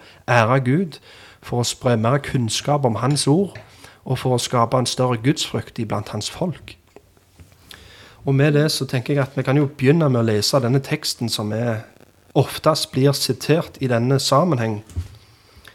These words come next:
i første Timoteus kapittel to, <clears throat> og gå litt gjennom den teksten og prøve å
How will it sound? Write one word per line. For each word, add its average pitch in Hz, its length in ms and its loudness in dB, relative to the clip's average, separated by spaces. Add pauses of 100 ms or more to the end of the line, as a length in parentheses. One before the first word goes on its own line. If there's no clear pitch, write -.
(140)
i 123 360 -2 (500)
første - 260 -6
Timoteus 135 560 0
kapittel 120 380 -6
to, 160 320 -2 (640)
<clears throat> 147 400 6
og 139 80 -8
gå 160 140 0
litt 165 180 0
gjennom 143 240 6
den 143 160 4
teksten 127 400 -2
og 113 80 -8
prøve 135 320 4
å 127 160 2